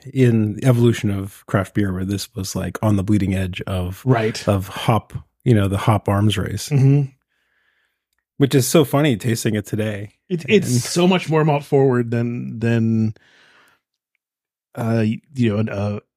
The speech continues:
Speaker 2: an I P A today. So much more.
Speaker 1: Mm-hmm.
Speaker 2: Yeah. Like, it, Maris Otter is a good call, 'cause I think there's definitely that more almost caramelly note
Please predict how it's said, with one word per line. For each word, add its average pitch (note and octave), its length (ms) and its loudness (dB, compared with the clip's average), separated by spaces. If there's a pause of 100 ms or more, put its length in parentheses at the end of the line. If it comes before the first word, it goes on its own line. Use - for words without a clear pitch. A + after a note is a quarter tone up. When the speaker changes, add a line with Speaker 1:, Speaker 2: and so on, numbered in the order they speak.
Speaker 2:
an G#2 140 -2
I G#2 100 -2
P G#2+ 160 -14
A G#2 80 -14
today. G#2 320 -6
So C3 220 -2
much C3 200 2
more. A#2 340 4
Speaker 1:
Mm-hmm. A2 100 2
Speaker 2:
Yeah. A2 240 4
Like, A2+ 220 2
it, C#3+ 320 0
Maris C3 280 4
Otter B2+ 300 2
is A#2 80 2
a G#2 60 2
good A#2 260 2
call, A#2 320 2
'cause A#2 160 0
I A2 80 2
think A#2 180 0
there's A2 220 0
definitely G#2+ 680 0 (480)
that A2 340 0 (2250)
more D3+ 540 6
almost D3+ 340 4
caramelly B2 560 4
note G2+ 300 -2